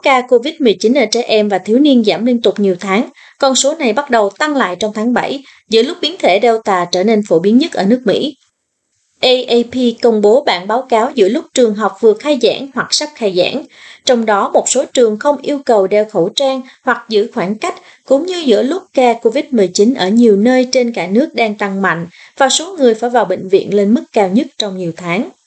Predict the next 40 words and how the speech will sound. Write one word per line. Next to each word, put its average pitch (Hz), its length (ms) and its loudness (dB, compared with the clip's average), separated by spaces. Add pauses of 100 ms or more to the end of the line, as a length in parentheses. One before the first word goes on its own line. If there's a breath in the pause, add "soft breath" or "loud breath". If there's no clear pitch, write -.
(500)
Tại 202 240 0
một 214 200 -4
ngôi 247 220 2
trường 226 300 2
ở 190 120 -2
tiểu 190 160 0
bang 220 320 2
Georgia, 208 460 2 (280 loud breath)
hơn 349 240 -8
một 294 220 0
trăm 254 200 -2
học 233 160 -6
sinh 233 280 0
bị 202 120 0
cách 302 280 -4
ly 269 200 2
sau 254 180 0
khi 247 260 -2
chín 233 240 0
học - 200 -8
sinh 240 240 2
và 220 100 0
nhân 202 240 0
viên 220 260 2
nhà 196 240 0
trường 185 220 2
thử 185 140 -6
covid 233 380 0
mười 190 240 -2
chín, 214 240 2 (340 loud breath)
dương 320 200 -6
tính 311 340 -2
chỉ 202 160 -4
sau 285 260 -2
vài 208 200 -2
ngày 175 260 -4
sau 175 200 -2
khi 185 160 -4
khai 185 220 -6
giảng. 262 280 0